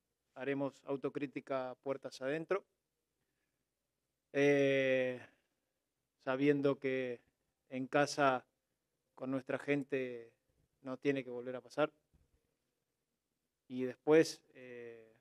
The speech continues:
reconocer. Yo soy de los entrenadores que cuando el rival juega mejor y más allá de que el, el, el resultado es abultado, me ganaron bien. Tengo que corregir, analizar,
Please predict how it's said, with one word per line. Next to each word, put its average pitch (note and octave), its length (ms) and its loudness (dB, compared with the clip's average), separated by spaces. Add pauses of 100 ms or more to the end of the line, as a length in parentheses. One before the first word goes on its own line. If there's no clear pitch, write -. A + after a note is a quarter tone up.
(140)
reconocer. D#3 480 -2 (1120)
Yo C#3+ 140 -8
soy D3 200 6
de C#3+ 100 6
los C3+ 100 -2
entrenadores C3 600 -2
que B2+ 140 -10
cuando B2+ 220 -6
el B2 60 -6
rival C3+ 240 0
juega C3+ 320 2
mejor C#3+ 400 2
y B2 240 -2 (720)
más C3+ 200 -4
allá C3 180 0
de C#3 120 4
que C#3 100 -4
el, B2 280 -10 (140)
el, B2+ 240 -18
el B2+ 160 -18
resultado C3+ 480 2
es C#3 120 -6
abultado, C3+ 680 4 (1800)
me B2+ 80 -16
ganaron E3 300 -4
bien. F#3+ 160 -8 (1080)
Tengo C3+ 320 -6
que B2+ 80 -12
corregir, D#3 580 0
analizar, C3 600 -2